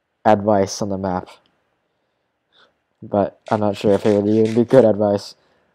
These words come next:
That's, oh, jeez, you scared me, buddy. Jeez, I got distracted.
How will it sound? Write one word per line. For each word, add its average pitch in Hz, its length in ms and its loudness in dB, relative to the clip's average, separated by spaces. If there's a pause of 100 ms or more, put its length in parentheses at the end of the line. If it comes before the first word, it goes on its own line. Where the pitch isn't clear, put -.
(140)
That's, 127 180 0
oh, 320 340 12
jeez, 160 380 8
you 135 60 2
scared 123 340 6
me, 117 100 0
buddy. 113 380 0
Jeez, 110 640 -4
I 110 180 -2
got 104 140 0
distracted. 101 560 -4